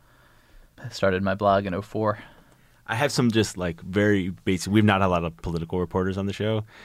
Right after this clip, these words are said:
Speaker 2: and I have some, uh, very basic how to be a political reporter
Speaker 1: Mm.
Speaker 2: questions.
Speaker 1: Yeah.
Speaker 2: Here's the first question. How do you develop sources as a political reporter?
Speaker 1: I mean, you go to bars and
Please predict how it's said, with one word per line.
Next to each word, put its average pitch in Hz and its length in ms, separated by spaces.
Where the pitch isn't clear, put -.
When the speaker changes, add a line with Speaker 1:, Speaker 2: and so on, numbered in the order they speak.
Speaker 2:
and 92 100
I 92 60
have 92 120
some, 90 300
uh, 82 180
very 85 240
basic 80 540
how 80 140
to 80 80
be 80 120
a 78 60
political 80 420
reporter 110 360
Speaker 1:
Mm. 107 40
Speaker 2:
questions. - 420
Speaker 1:
Yeah. 107 240
Speaker 2:
Here's 104 240
the 107 100
first 85 220
question. - 400
How 107 180
do 143 80
you 135 80
develop 95 400
sources 87 440
as 80 120
a 80 60
political 73 380
reporter? - 360
Speaker 1:
I 110 100
mean, 120 180
you 120 140
go 113 240
to 113 220
bars 110 460
and 92 220